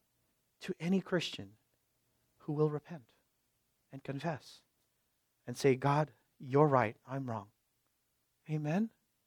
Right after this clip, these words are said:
Let the word of Christ richly dwell within you.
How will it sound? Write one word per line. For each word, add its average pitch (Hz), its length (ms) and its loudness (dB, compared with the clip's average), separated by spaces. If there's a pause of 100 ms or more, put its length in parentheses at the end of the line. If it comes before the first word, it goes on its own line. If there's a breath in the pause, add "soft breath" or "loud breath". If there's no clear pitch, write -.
(1500)
Let 165 140 -10
the 147 80 -12
word 151 260 -12
of 139 100 -18
Christ - 680 -6 (1400)
richly 117 520 -10 (480)
dwell 113 400 -12 (280)
within 127 280 -18
you. 127 180 -20